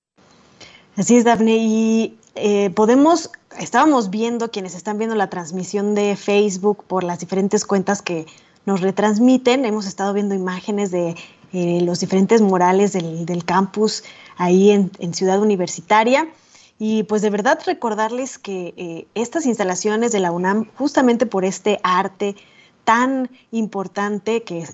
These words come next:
plasmaron los muralistas mexicanos, pues son consideradas de las más hermosas de todo el mundo y que de verdad,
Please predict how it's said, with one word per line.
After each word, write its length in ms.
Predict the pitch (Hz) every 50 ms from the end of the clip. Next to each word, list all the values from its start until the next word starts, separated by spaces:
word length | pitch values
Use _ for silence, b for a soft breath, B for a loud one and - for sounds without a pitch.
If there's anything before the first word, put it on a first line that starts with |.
| - _
plasmaron 580 | - 202 190 190 175 - 190 196 202 208 214 208
los 140 | 202 190 185
muralistas 640 | 180 180 175 170 175 180 196 202 - - 208 208
mexicanos, 720 | 208 190 175 - - - - 202 208 208 226 254 285 277
pues 180 | - - 190 -
son 140 | - 196 214
consideradas 640 | - 311 277 - 240 202 196 196 190 208 240 247
de 80 | 214 196
las 160 | 170 165 -
más 200 | 185 202 214 -
hermosas 560 | 262 254 233 220 220 220 226 220 - 233 226
de 100 | 202 185
todo 260 | 185 - 196 208 220
el 80 | 226 220
mundo 520 | 214 208 214 214 208 196 190 190 196 214 B B B B B B B B -
y 60 | 208
que 120 | - -
de 100 | 202 208
verdad, 420 | 202 214 214 202 240 254 269 254